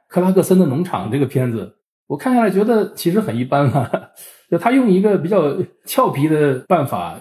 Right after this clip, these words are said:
告诉你一个城市人不懂农业的人是怎么，怎么做农业会遇到很多麻烦，有的桥段很好笑，但是这个人实际上他所普及的很多农业知识是不对的，他所普及的环保知识也是不对的，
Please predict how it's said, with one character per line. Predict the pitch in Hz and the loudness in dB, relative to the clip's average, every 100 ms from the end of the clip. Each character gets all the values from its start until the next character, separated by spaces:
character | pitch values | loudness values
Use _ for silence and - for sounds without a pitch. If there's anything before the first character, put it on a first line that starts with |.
| - | -2
告 | 170 | 0
诉 | 135 | 2
你 | 117 | 0
一 | 104 147 | 0 -2
个 | |
城 | 147 120 | -2 -4
市 | 165 156 | -2 -2
人 | 113 139 | -2 -2
不 | 165 | -2
懂 | 120 | -2
农 | 104 123 | 0 2
业 | 170 | 2
的 | 139 | 2
人 | 113 | 0
是 | 123 | -4
怎 | 92 | -6
么， | 92 95 | -8 -10
怎 | - 95 | -8 -8
么 | |
做 | 95 123 | -6 -4
农 | 113 | -2
业 | 135 | -2
会 | 131 127 | -2 -2
遇 | 143 | 0
到 | 127 | -4
很 | - | -4
多 | 107 | -6
麻 | 123 - | -6 -8
烦， | 117 110 - _ _ | -10 -12 -14 _ _
有 | - 120 | 0 2
的 | 139 156 - | 0 -4 -10
桥 | - 127 | -4 0
段 | 196 175 | 2 2
很 | 151 196 | 0 -2
好 | 95 | -4
笑， | - 226 - - _ _ | -2 -2 -2 -12 _ _
但 | - | 0
是 | 220 | 2
这 | 214 | 4
个 | 240 | 4
人 | 139 139 | 2 0
实 | 175 156 | -4 0
际 | |
上 | 185 139 | 0 0
他 | 165 | -2
所 | - | 0
普 | 208 - | -2 -2
及 | 98 | -6
的 | 143 | -6
很 | - | -6
多 | 113 139 | -4 -2
农 | 147 | -2
业 | 202 | -4
知 | 135 165 | -6 -10
识 | 151 | -10
是 | |
不 | 113 98 | -12 -14
对 | - 76 | -14 -14
的， | 71 _ _ _ _ _ | -14 _ _ _ _ _
他 | - 196 | -4 0
所 | 196 | 0
普 | 196 107 | -2 -4
及 | 165 | 0
的 | 180 | 0
环 | - 190 | 0 0
保 | 127 | 0
知 | 139 | 2
识 | 185 | 0
也 | 165 104 | 2 0
是 | 185 | 0
不 | 139 | 0
对 | 113 92 | -4 -8
的， | - | -12